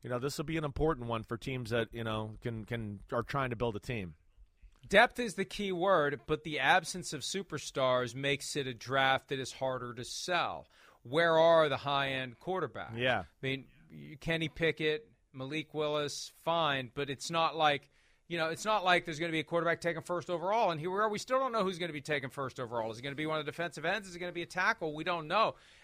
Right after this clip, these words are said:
Speaker 2: And, and I think we're gonna hear, and this is something Peter King mentioned last week, we're gonna hear a lot about teams wanting to trade down because they're gonna think, "Hey, you know, if there's someone out there that really loves someone and is willing to give us more,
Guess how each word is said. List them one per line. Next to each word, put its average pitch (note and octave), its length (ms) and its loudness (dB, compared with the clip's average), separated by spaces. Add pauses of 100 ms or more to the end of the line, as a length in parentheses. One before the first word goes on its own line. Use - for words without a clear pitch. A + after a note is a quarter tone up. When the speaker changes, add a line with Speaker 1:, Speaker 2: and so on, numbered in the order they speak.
Speaker 2:
And, E3 160 2
and F3 220 4
I E3 80 8
think F#3 180 0
we're F#3+ 120 -2
gonna F3 180 2
hear, F3+ 240 2
and D#3+ 80 -4
this D#3 80 -10
is - 60 -10
something D#3 180 -8
Peter C#3+ 180 -6
King G3+ 220 -8
mentioned C#3+ 260 -6
last B2 260 -2
week, E3+ 200 -4
we're D3+ 80 -10
gonna E3 160 -4
hear C#3+ 300 -2
a B2+ 180 -2
lot C#3+ 480 4
about B2 600 2 (340)
teams D#3 400 -6
wanting C#3 300 -4
to A2 80 -14
trade A#2+ 400 -4
down A2+ 320 -6 (840)
because D3 720 2 (340)
they're F3 200 4
gonna D#3+ 160 0
think, E3+ 340 -2
"Hey, E3 220 2
you C#3+ 140 -4
know, C3 180 -2
if B2+ 100 -10
there's D3+ 180 -4
someone F#3 280 0
out E3+ 180 4
there D#3+ 120 0
that D3 100 -4
really F#3+ 520 2
loves F3 300 6
someone C#3 440 -2
and C#3 100 -6
is A#2+ 140 -6
willing D#3 260 0
to C#3 60 -2
give C#3+ 260 0
us C3+ 160 -8
more, D3 380 0